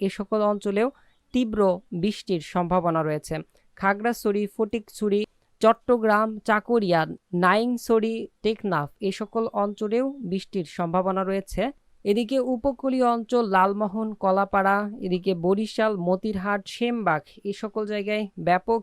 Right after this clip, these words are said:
বৃষ্টির সম্ভাবনা দেখা যাচ্ছে। খুলনা বিভাগের আকাশ সব থেকে পরিষ্কার থাকতে পারে এবং রাজশাহী সহ রংপুর বিভাগের আকাশ পরিষ্কার থাকতে পারে। কিছুটা দমকা ঝড়ো হাওয়া সহ হালকা থেকে মাঝারি ধরনের মেঘলা আকাশ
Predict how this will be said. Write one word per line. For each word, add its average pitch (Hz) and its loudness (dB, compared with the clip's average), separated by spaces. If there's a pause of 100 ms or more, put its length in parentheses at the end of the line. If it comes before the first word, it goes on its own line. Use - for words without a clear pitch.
বৃষ্টির 175 -2
সম্ভাবনা 185 0
দেখা 170 0
যাচ্ছে। 160 -2 (560)
খুলনা 226 6
বিভাগের 233 2
আকাশ 185 2
সব 208 0 (100)
থেকে 196 0 (120)
পরিষ্কার 208 0
থাকতে 214 -4
পারে 226 4 (400)
এবং 208 0
রাজশাহী 226 2
সহ 233 -2
রংপুর 185 2
বিভাগের 196 0
আকাশ 196 -2
পরিষ্কার 220 -2
থাকতে 165 -4
পারে। 151 0
কিছুটা 233 -2 (420)
দমকা 196 2
ঝড়ো 196 -2
হাওয়া 220 0
সহ 214 -4 (140)
হালকা 202 -4
থেকে 208 -4 (640)
মাঝারি 196 2
ধরনের 233 0
মেঘলা 185 0
আকাশ 226 -2